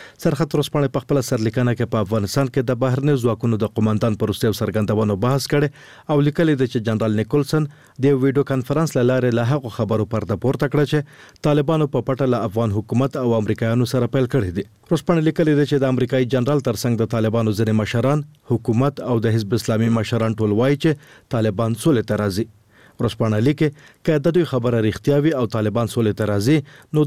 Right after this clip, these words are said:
دا سوله د سولې د عالي شورا کار نه دی. باید په جدي سترګه ورته وکتلی شي او کوټلې ګامونه واخیستلی شي. میلرمن ورځپاڼې بیا د جنرال نیکولسن څرګندونو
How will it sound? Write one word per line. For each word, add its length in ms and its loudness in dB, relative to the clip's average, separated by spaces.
دا 160 2
سوله 300 2
د 140 0
سولې 280 0
د 120 -2
عالي 200 0
شورا 320 -2
کار 240 0
نه 120 0
دی. 100 -6
باید 200 0
په 160 0
جدي 240 0
سترګه 320 0
ورته 240 0
وکتلی 480 2
شي 100 0
او 40 2
کوټلې 360 2
ګامونه 360 2
واخیستلی 560 0
شي. 100 -4
میلرمن 420 2
ورځپاڼې 380 0
بیا 100 2
د 140 0
جنرال 300 2
نیکولسن 420 0
څرګندونو 520 0